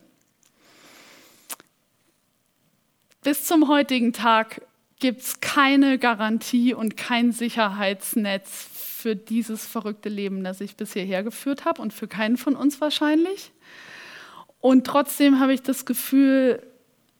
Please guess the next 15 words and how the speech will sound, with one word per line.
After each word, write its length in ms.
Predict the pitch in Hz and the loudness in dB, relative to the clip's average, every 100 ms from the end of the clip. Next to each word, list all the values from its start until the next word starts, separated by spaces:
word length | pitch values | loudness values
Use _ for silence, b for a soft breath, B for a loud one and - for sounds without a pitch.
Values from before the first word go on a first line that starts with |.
| _ _ _ _ _ | _ _ _ _ _
durch 240 | 254 247 | -2 2
das, 240 | 269 254 - | 2 2 0
was 160 | 240 | -2
alles 300 | - 233 240 | 2 2 0
passiert 500 | - 247 - 311 359 | -2 -4 0 4 4
ist, 460 | - 294 320 - - b b b b b _ _ _ | 2 2 2 -2 -10 b b b b b _ _ _
habe 280 | - 247 269 | 2 2 2
ich 120 | - | 2
eine 100 | 269 | 2
Sicherheit 540 | 233 262 277 247 247 - | 2 0 2 2 0 0
gewonnen, 360 | 226 233 247 | -2 2 4
dass 140 | 240 233 | 2 -2
das 200 | 226 - | -8 -2
Leben 320 | 247 240 240 | 2 4 4
mich 240 | 226 - | 2 -4